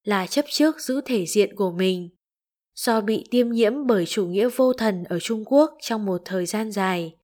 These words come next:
tôi đã không coi trọng việc tu luyện. Hầu hết những người trẻ tuổi ngày nay đều quá mải mê với những ham muốn và theo đuổi thế tục,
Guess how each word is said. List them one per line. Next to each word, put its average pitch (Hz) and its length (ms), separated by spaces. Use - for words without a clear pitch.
tôi 214 160
đã 226 120
không 247 300
coi 254 220
trọng 226 320
việc 185 280
tu 240 180
luyện. 226 260
Hầu 226 240
hết 285 260
những 269 200
người 240 200
trẻ 202 220
tuổi 190 240
ngày 202 260
nay 233 360
đều 208 200
quá 196 240
mải 233 280
mê 226 320
với 220 180
những 233 160
ham 240 320
muốn 202 300
và 202 220
theo 247 240
đuổi 214 220
thế 185 280
tục, 247 260